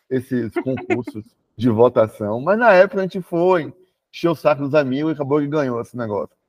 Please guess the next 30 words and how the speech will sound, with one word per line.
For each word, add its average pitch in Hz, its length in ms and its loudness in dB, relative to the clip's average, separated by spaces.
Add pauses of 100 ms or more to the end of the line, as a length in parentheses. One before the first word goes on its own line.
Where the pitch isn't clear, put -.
E 160 100 -4
fomos 170 340 2
pro 185 120 -2
Rio. 123 400 0 (240)
E 180 120 0
foi - 180 2
massa, 143 600 2
porque 131 760 -2 (180)
essa 143 220 -2
foi - 160 -4
uma 151 180 2
época 143 360 2
que 139 160 -4
a, 131 80 0
que - 280 -8
a 156 120 4
gente 139 140 -8
ficou - 140 -8
muito 160 220 -6
próximo 143 360 -4
da 160 100 -2
Trama. 135 440 -4 (280)
E, 151 240 6
é, 156 120 10
uma 160 320 0
vez 160 240 2
o 185 80 -2
diretor 180 680 4
de, 180 400 -6
de, 131 580 -4